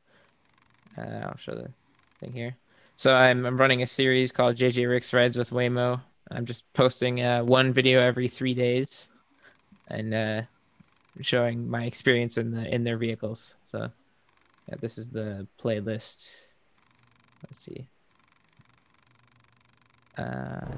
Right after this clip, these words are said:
da, da, da, da, da, da. There we go. So the, yeah, this is the, the playlist where I, oh, I'm posting all my videos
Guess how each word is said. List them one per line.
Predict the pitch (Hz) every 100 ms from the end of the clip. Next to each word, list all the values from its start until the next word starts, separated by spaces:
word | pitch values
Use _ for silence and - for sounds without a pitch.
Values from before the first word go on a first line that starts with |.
| 135 -
da, |
da, | 139 135
da, | 139
da, | 135 -
da, | -
da. | - - - - - - - - - - - - - - - - _ _
There | -
we | 80 65
go. |
So | - 113
the, | 113 92
yeah, | 117
this | 110 123
is | 120
the, | 117 113 -
the | -
playlist | 117 131 113 113 - -
where | 123 117
I, |
oh, | - 120
I'm | 92 117
posting | 120 120 - 117
all | 110
my | 110
videos | 104 107 101 107 -